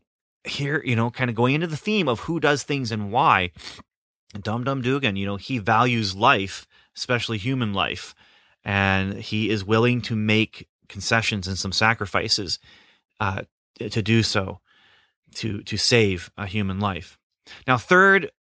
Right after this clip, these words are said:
f-, f-, some of the more, more human character stuff going on, Tamura, Takaguchi, and Jimmy Wong arrive. And they arrive for no real reason other than to be there for Rob's fate, and not even in this issue, but I'm, I, I just have a feeling that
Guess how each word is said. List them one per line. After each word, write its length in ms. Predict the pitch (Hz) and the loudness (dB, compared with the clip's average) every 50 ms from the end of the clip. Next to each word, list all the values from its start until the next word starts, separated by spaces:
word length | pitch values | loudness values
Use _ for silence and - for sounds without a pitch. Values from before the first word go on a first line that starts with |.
| _ - | _ -20
f-, 240 | 120 127 139 123 110 104 | -18 -16 -16 -14 -14 -12
f-, 160 | 127 139 123 | -12 -8 -4
some 160 | - - 156 | -2 -2 0
of 80 | 147 139 | 0 0
the 60 | 131 | 0
more, 260 | 131 135 135 131 - _ _ _ _ _ | 0 0 0 0 -2 _ _ _ _ _
more 360 | - 147 135 131 131 131 131 123 | -14 -10 -6 -2 2 2 2 2
human 420 | 110 - - - 143 139 135 127 | 0 -6 -6 -4 -2 -2 -2 -2
character 340 | - - 143 139 131 - 127 | 0 2 2 2 2 2 -2
stuff 280 | - - 135 123 - | -2 0 0 -2 0
going 220 | - 135 127 127 123 | 0 -2 0 0 2
on, 400 | 123 123 123 123 123 120 - - _ _ _ _ _ - | 2 2 2 2 0 -2 -8 -14 _ _ _ _ _ -12
Tamura, 440 | - - 147 156 156 151 156 147 147 | -6 -2 0 0 2 4 4 4 4
Takaguchi, 680 | - - 139 135 - 127 117 135 127 - - 127 120 - | 2 -2 -4 -4 -4 -4 -4 -2 -2 -2 -2 -4 -4 -4
and 120 | 110 117 | -4 -4
Jimmy 200 | 104 120 117 120 | -2 -2 -2 -2
Wong 340 | 113 107 110 110 110 107 101 | -2 -2 0 0 0 -2 -2
arrive. 480 | 82 101 98 98 95 87 76 80 - - _ - - - - - - | -4 -4 -2 0 0 0 -2 -4 -6 -10 _ -20 -20 -20 -20 -18 -10
And 100 | - 127 | -4 0
they 80 | 165 214 | 2 2
arrive 280 | 214 220 220 226 226 - | 4 4 4 2 2 0
for 120 | - 185 | -2 -2
no 200 | 156 156 170 185 | 0 0 0 0
real 220 | 175 180 185 175 | 2 2 0 0
reason 340 | 139 147 156 160 143 143 156 | 2 0 0 0 0 -2 -2
other 220 | - 131 139 156 147 | -2 -2 0 0 0
than 160 | 151 147 147 | -2 -2 -4
to 60 | 139 | -4
be 240 | 117 - 131 135 143 | -6 -4 -4 -4 -2
there 360 | 131 139 135 131 131 131 127 - _ - _ _ _ _ _ _ _ | 0 2 2 4 4 2 0 -2 _ -20 _ _ _ _ _ _ _
for 1000 | - - - - _ - 151 147 131 127 131 127 127 123 120 120 117 113 107 - _ _ _ _ _ _ _ _ _ - | -20 -20 -20 -20 _ -8 -4 -2 0 2 4 4 4 4 4 4 2 0 -2 -6 _ _ _ _ _ _ _ _ _ -12
Rob's 500 | 127 123 127 123 120 117 110 104 - - | -4 0 2 4 4 2 0 -2 -4 -6
fate, 500 | - - - 127 113 101 95 - - 107 | -6 -2 0 0 2 0 -2 -6 -10 -12
and 200 | - 120 110 110 | -8 -6 -4 0
not 180 | 117 135 147 147 | 2 2 2 2
even 160 | 139 123 120 | 2 0 0
in 80 | 117 113 | 0 0
this 220 | 117 110 - - | 0 0 0 0
issue, 380 | 123 120 110 - - 101 98 98 | 0 0 0 -2 -4 -4 -4 -4
but 220 | 82 104 98 - | -2 -2 -2 -2
I'm, 220 | - 107 107 107 - | -4 -6 -6 -8 -8
I, 260 | - 101 110 110 117 - | -6 -6 -4 -4 -4 -4
I 80 | 113 | -6
just 160 | 107 - - | -6 -6 -6
have 100 | - 110 | -6 -6
a 40 | 104 | -8
feeling 360 | - - 139 127 117 107 98 | -6 -2 -2 0 0 0 -2
that 140 | 92 98 - | -2 -6 -8